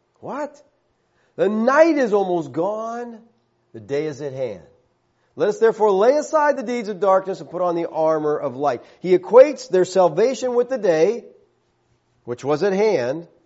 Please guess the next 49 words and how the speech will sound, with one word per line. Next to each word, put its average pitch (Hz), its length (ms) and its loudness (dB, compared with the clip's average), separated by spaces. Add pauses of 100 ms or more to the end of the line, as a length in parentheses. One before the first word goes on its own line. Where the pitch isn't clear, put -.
(180)
referring 147 400 -2
to 151 80 -4
the 143 80 -6
day 156 220 2
of 185 80 -2
the 196 80 -2
Lord. 131 340 -4 (480)
The 139 60 -14
completion 240 560 0
of 196 80 2
redemptive 196 480 4
history 233 280 0
was 185 200 -2
at 180 100 -2
hand, 214 460 -2 (640)
and 120 160 -8
with 170 140 -2
it - 40 -4
would 151 140 -6
come 156 160 -4
salvation. 135 640 -6 (580)
Peter 240 300 0
also 220 300 0
states 160 340 -6
that 135 120 -18
their, 143 440 -6
their 165 180 -2
salvation 175 640 -2 (220)
was 160 160 -6
not 202 260 0
yet 208 200 -4
complete. 226 480 -4 (280)
In 139 60 -16
First 208 260 -4
Peter 202 180 0
one 208 200 -2
five, 214 260 -2
he 196 60 -8
says, 160 220 -6
"Who 196 140 -2
are 190 60 -2
protected 196 640 -4
by 151 120 -2
the 139 100 -6
power 185 360 0
of 151 120 -4
God 175 280 -2
through 175 180 -2
faith 175 320 2